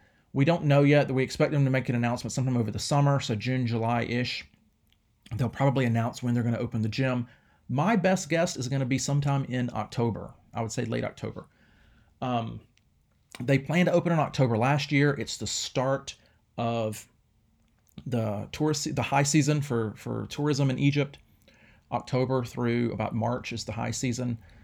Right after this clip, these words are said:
October is the start of the high season. It's, it's a great time. You know, the weather cools off in Egypt starting in October. It's a great time for dignitaries to travel for an opening ceremony. We don't know yet, but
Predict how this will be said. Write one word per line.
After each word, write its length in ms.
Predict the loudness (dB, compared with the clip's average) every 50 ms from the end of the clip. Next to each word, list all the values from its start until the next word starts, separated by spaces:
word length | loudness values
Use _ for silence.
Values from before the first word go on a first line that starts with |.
| -10 -6
October 400 | -6 -6 -2 -2 0 0 0 0
is 100 | -2 -2
the 100 | -4 -6
start 400 | -8 -8 -8 -4 -2 0 0 2
of 60 | 0 0
the 80 | -2
high 200 | -2 0 -2 -2
season. 540 | -2 -2 0 0 0 0 0 -2 -2 -4 -4
It's, 300 | -6 -8 -8 -8 -10 -10 -8 -8
it's 200 | -8 -6 -4 -4
a 100 | -4 -4
great 380 | -4 -2 0 2 2 0 0
time. 360 | -4 -4 -4 -2 -2 -2 -2
You 140 | -2 -2 0
know, 60 | 0
the 80 | 0 0
weather 280 | 0 2 2 2 2 0
cools 360 | -2 -6 -6 -6 -4 -2 -2
off 260 | -2 -2 -2 -2 -4
in 80 | -4 -2
Egypt 360 | -2 -2 0 -2 -2 -4 -4
starting 280 | -4 -4 -2 -2 -2
in 60 | -2 -4
October. 580 | -4 -6 -4 -4 -2 -2 0 0 -2 -2 -4 -6 -12 -20 _ _ -20 _ _ -8
It's 160 | -6 -6 -4
a 40 | -4
great 260 | 0 0 0 0 0
time 260 | -2 -2 -2 -2 -2
for 120 | -2 -4 -4
dignitaries 540 | -2 -2 -2 -2 -2 -2 -2 -2 -2 -4 -6
to 80 | -8 -10
travel 360 | -8 -6 -4 -2 -2 -2 -4
for 100 | -4 -4
an 60 | -4
opening 260 | -4 -6 -6 -8 -8
ceremony. 560 | -6 -4 -2 -2 -2 -2 -2 -2 -2 -4 -4 -6 -12 -20 -20 -20 -20 -20 -20 -20 -20 -14 -6
We 120 | -4 -2 0
don't 220 | 2 2 2 2
know 180 | 2 2 2 4
yet, 380 | 4 4 4 4 2 0 -2 -10 -20 -20 -20 -10 -6
but 180 | -6 -6 -6 -6